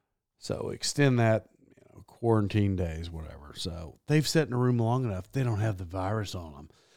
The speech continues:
So anyway, fast forward. That day is a special Valentine's Day. The other day, my daughter, from the game, which I just said, driving home, one of her friends,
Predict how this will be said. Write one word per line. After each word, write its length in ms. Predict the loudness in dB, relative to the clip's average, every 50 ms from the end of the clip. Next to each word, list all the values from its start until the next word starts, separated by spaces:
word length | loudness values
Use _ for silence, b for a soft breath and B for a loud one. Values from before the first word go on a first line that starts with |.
| _ _ _
So 420 | 2 8 10 12 12 12 12 12
anyway, 340 | 10 10 8 8 6 4 0
fast 340 | 2 4 4 4 4 2 2
forward. 220 | 2 2 2 0 -4 _ _ _ _ _ _ _ _ _ _ _ _ _ _ _ _ -20 -20 _ _ _ _ _ _ _ _ _ _ _ 0 8
That 240 | 10 10 10 12
day 300 | 12 12 12 12 8 4 2 -4 -12 -18 _ _ _ _ _ _ _ _ _ _ _ _ _ _ _ _ _ _ _ _ _
is 240 | 2 2 4 4 4 4
a 120 | 4 4
special 520 | 4 4 0 4 6 6 6 8 6 6 6
Valentine's 680 | 6 6 8 8 6 6 6 6 6 6 6 4 4
Day. 320 | 6 6 8 8 6 4 b b b b b b b b _
The 100 | 6 6
other 140 | 8 8 6
day, 460 | 6 8 8 10 8 8 6 2 -2 -6
my 180 | 0 2 4 6
daughter, 480 | 8 8 8 8 8 6 4 2 0 -2
from 200 | 2 4 6 6
the 80 | 6 8
game, 340 | 8 8 8 8 6 2 0
which 200 | -2 0 2 4
I 80 | 2
just 220 | 4 2 0 0 0
said, 280 | 2 2 2 0 -2 -6 _ _
driving 360 | 0 4 6 6 6 6 6 4
home, 300 | 4 4 2 0 0 -4
one 160 | -4 -4 -2
of 60 | 0
her 100 | 0 -2
friends, 480 | -2 -2 -2 0 0 0 0 -2 -4